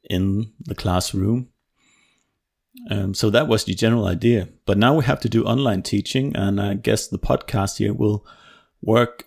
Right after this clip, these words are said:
uh, quite good as, uh, as online teaching, as an online teaching tool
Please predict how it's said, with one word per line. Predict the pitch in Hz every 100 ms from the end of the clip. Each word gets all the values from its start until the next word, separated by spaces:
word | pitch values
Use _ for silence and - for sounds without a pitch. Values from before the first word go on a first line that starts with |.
| -
uh, | 107 104 101 98 104 123 - - - _ _ _ _ _ _ _ _ - 143
quite | - 147 127
good | 120 123
as, | 120 - - -
uh, | 110 104 104 101 110 - _ - -
as | 107 -
online | 120 120 92 98 98
teaching, | - - - 95 101
as | 95
an | 104
online | 98 101 98
teaching | - 147 98 92
tool | - 92 98